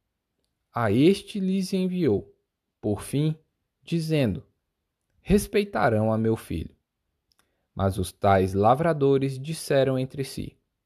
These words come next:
"Este é o herdeiro. Ora, vamos, matemo-lo, e a herança será nossa." E, agarrando-o, mataram-no e o atiraram para fora da vinha.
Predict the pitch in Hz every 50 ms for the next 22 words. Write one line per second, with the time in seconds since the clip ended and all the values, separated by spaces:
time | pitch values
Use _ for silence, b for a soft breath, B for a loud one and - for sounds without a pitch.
0 | _ _ _ _ _ _ _ _ _ _ _ _ - 147 170 185 180 - - -
1 | 190 180 175 175 180 180 165 160 139 143 151 151 143 131 - - - _ _ _
2 | _ _ _ _ _ _ _ _ _ _ _ _ - 123 135 139 131 107 90 -
3 | - _ _ _ _ _ _ _ _ _ _ - 107 107 135 160 170 160 131 98
4 | - - - - _ _ _ _ _ _ _ - 160 180 202 214 - _ - 180
5 | 180 185 185 185 180 180 180 185 180 180 _ _ _ _ _ _ _ _ _ -
6 | - 113 110 104 101 98 90 85 95 123 143 165 165 160 - 175 160 - - 180
7 | 180 175 170 160 135 104 98 - - - - _ _ _ _ _ _ _ _ _
8 | _ _ _ _ _ _ _ _ _ _ _ _ _ _ _ _ - 120 110 101
9 | 90 - - - _ _ _ _ - 107 104 101 104 95 92 92 107 120 143 165
10 | 170 175 185 180 180 185 180 185 _ _ _ _ - 143 147 180 208 208 202 _
11 | - 156 147 139 139 135 139 139 139 139 - - _ - - 107 101 - - -
12 | 50 - 127 147 156 151 - - - 226 226 202 165 147 139 135 139 135 139 139
13 | - - - 113 - - - - 139 143 143 143 139 143 139 127 113 107 90 -
14 | - -